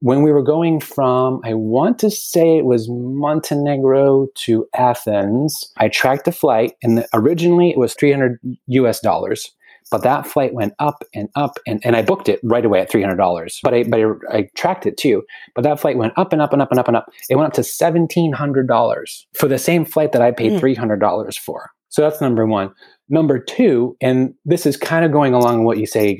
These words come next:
Speaker 1: travel credit cards. I know we didn't talk about that, but if I could give some advice on that, it would be the Chase Sapphire Reserve Card. Now,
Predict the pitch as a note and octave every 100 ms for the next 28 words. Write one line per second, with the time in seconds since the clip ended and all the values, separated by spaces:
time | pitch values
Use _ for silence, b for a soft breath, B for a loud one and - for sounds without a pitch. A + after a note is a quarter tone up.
0 | - - D#3+ D#3+ D#3+ - D#3 A#2 - -
1 | - - - B2 C#3 C#3+ C#3 - C3+ -
2 | G#2+ G#2 G#2+ A2 - G2 A#2+ A#2 _ b
3 | b b _ _ _ D3 D3 C#3 C3 C#3
4 | - A#2+ A2 B2+ B2 A2 A2 A#2 E3 C#3
5 | - _ - B2 C3 A#2 C3 C3 - A2
6 | - - D#3 D#3+ - C3+ B2 - A2+ A2+
7 | G#2+ G2+ G2 G#2 G2+ F#2+ A#2 - - _
8 | - B2 A2+